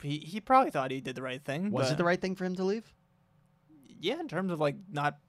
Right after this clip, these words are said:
Speaker 1: shedding a bad light on the presidency.
Speaker 2: Yeah.
Speaker 1: Um,
Speaker 2: Dershowitz, who again represented, uh, Epstein
Speaker 1: Yeah.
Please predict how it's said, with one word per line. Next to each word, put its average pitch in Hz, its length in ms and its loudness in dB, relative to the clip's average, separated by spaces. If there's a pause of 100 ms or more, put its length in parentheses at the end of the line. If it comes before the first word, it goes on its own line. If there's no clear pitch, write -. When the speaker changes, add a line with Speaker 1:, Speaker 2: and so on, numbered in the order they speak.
(180)
Speaker 1:
shedding 143 260 0
a 139 40 -4
bad 131 220 -4
light 135 200 -4
on 156 80 -2
the 131 80 -6
presidency. 165 720 -2
Speaker 2:
Yeah. 107 260 -2 (360)
Speaker 1:
Um, 110 420 -10
Speaker 2:
Dershowitz, 143 720 2
who 117 100 0
again 110 320 0
represented, 95 760 -6
uh, 87 280 -8 (200)
Epstein 90 640 -6
Speaker 1:
Yeah. - 80 -14